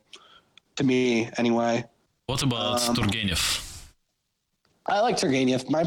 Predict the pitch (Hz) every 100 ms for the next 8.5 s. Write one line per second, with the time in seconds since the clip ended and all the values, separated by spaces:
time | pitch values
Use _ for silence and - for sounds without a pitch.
0 | - 156 135 165 220 214 226 208 156 127
1 | 127 127 131 127 123 - 135 123 110 113
2 | 117 - 117 113 - _ _ - 107 117
3 | 123 135 139 139 127 120 107 117 - 135
4 | 123 113 110 120 113 113 110 110 107 104
5 | 101 113 _ _ _ - 127 113 123 139
6 | 143 143 151 147 147 151 156 - - -
7 | _ - 120 117 110 120 - 135 120 113
8 | 104 139 120 113 -